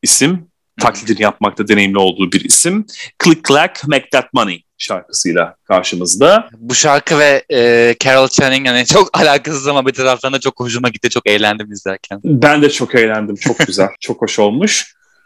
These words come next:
Speaker 1: İkinci sezondaki performansının devamını getirebilmiş. Bununla ilgili bir kaygımız vardı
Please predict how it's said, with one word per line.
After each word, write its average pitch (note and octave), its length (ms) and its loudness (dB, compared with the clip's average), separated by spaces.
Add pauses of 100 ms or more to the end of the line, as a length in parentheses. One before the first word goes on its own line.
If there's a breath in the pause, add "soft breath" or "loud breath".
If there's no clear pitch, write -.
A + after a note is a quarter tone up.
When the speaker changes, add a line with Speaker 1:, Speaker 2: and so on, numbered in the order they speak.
(240 loud breath)
Speaker 1:
İkinci D3+ 260 4
sezondaki C3 840 4
performansının A#2+ 840 2
devamını B2 580 4
getirebilmiş. A#2+ 840 0
Bununla A2+ 200 4
ilgili G#2+ 340 4
bir A2 400 2
kaygımız G#2+ 540 0
vardı E3 580 2